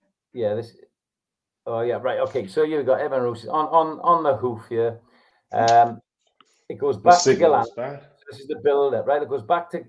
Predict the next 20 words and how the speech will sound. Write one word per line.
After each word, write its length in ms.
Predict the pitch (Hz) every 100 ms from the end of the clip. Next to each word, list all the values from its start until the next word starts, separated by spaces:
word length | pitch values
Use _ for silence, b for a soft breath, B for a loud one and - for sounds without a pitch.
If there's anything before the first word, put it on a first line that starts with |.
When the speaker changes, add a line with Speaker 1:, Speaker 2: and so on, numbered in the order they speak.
| _
Speaker 1:
to, 180 | 147 131
to 100 | -
Gallant. 300 | 131 127 123
Now, 100 | 143
as 120 | 143
I 20 | -
said, 260 | - - - _
he 340 | - 208 220 208
ha-, 200 | 185 185
he 120 | 196
touched 280 | 214 202 -
the 80 | -
ball 220 | 147 135
thirty-two 580 | - 151 156 156 - 143
times, 340 | 139 117 117 110
kicked 200 | 151 120
it 100 | 147
fifteen 540 | - 156 - 139 135 127
times, 240 | 123 107
but 180 | 180 -